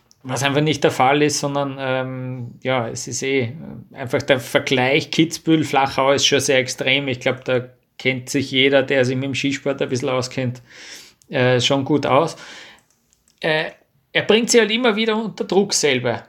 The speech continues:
Er ist sehr offen mit seiner Art, was super ist. Ich habe ihn auch selber schon mal erlebt beim Medientermin in Kitzbühel im Sommer. Das war super sympathisch. Man, der ist so zugänglich. Es ist echt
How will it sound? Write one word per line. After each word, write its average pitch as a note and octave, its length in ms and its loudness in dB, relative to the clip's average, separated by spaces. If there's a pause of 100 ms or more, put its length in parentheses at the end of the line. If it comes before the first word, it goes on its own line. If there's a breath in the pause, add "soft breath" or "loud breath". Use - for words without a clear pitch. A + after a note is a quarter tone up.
Er D#3 140 -2
ist - 220 -2
sehr F#3+ 240 0
offen D#3+ 300 0
mit D#3+ 120 -2
seiner D3+ 300 -2
Art, - 280 -4
was - 320 -4
super A3 320 2
ist. C3 140 -2
Ich C#3 160 -2
habe D#3 140 0
ihn E3+ 100 -4
auch D#3+ 100 -2
selber D#3+ 320 2
schon F3 200 -2
mal F3 160 -2
erlebt E3 380 -2
beim D#3+ 220 0
Medientermin D#3 680 -2
in D3+ 160 -8
Kitzbühel D#3+ 480 -2
im D3 100 0
Sommer. C#3+ 480 -2
Das - 320 -6
war D3 140 2
super F3 460 2
sympathisch. D3 720 0
Man, D3 260 -2
der D#3 120 2
ist - 200 0
so E3+ 160 2
zugänglich. D3 880 0
Es C#3 140 0
ist - 260 -6
echt D#3 280 -4